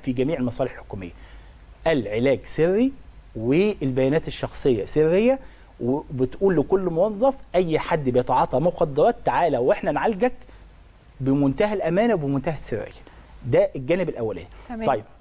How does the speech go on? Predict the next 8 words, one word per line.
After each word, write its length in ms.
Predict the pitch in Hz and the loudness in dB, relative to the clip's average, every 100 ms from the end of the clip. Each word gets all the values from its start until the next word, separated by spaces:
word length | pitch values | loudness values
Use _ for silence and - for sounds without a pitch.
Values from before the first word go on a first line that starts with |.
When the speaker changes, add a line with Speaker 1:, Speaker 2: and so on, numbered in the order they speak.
| - | -8
Speaker 1:
في 80 | 143 | -6
حالة 360 | - 269 277 - | 0 2 2 0
الامتناع 500 | 220 180 170 185 185 | -2 -2 0 0 2
الموظف 500 | 170 147 139 135 226 - - | 0 2 0 2 0 -2 -4
سيتم 760 | 147 139 123 202 190 143 131 | 2 2 4 2 2 0 -2
فصله 600 | - 180 - - 151 175 - - - | 0 -2 -2 -6 -2 0 -2 -10 -4
تمامًا 540 | 127 127 123 117 113 104 113 | -2 0 -2 -2 -4 -2 0
وفورًا. 400 | 127 131 90 | 0 0 -4